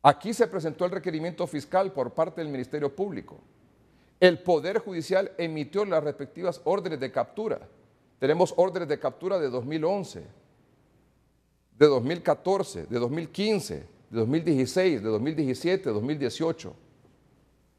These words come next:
¿Por qué toda esta gente no se capturó? Cuando el Juzgado de Letras en competencia nacional emitió la orden de captura,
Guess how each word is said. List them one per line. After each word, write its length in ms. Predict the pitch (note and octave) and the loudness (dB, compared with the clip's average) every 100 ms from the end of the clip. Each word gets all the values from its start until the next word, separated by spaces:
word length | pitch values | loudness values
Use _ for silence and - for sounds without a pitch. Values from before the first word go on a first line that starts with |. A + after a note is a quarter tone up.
| _ _ _ | _ _ _
¿Por 240 | D#3 D3 | 8 8
qué 220 | - F#3+ | 4 -2
toda 180 | G3+ F3 | -2 -6
esta 180 | E3+ E3 | -4 -4
gente 300 | D3+ D3+ F3 | -6 -6 -4
no 160 | C3 C#3 | -2 -2
se 160 | D3+ | -2
capturó? 560 | - D3 - D#3+ G3 D3+ - _ _ _ _ _ _ _ _ _ | -2 -4 -2 -2 -2 -4 -20 _ _ _ _ _ _ _ _ _
Cuando 220 | A#2+ B2 | 6 6
el 60 | B2+ | -2
Juzgado 400 | A#2+ A#2 C#3+ D#3 | 0 4 4 4
de 100 | D3 | 0
Letras 380 | F3 - C3+ | -2 -4 -6
en 100 | B2 | -6
competencia 800 | A2+ A#2 A2 G#2+ D#3 E3+ D3+ A2+ - - _ _ | -6 -4 -4 -2 -4 0 0 0 -4 -16 _ _
nacional 680 | A#2+ A#2+ B2+ A#2 C#3 G3 - - _ _ _ _ _ _ _ _ _ _ _ _ _ _ _ _ | 0 0 0 2 2 0 -8 -20 _ _ _ _ _ _ _ _ _ _ _ _ _ _ _ _
emitió 520 | - C3 A#2+ B2 D#3+ G3 | 4 6 4 6 4 6
la 100 | D3+ | 4
orden 220 | D#3+ E3 | 2 -2
de 100 | D3+ | -6
captura, 500 | C3 - C#3 D#3 | -6 -6 -8 -8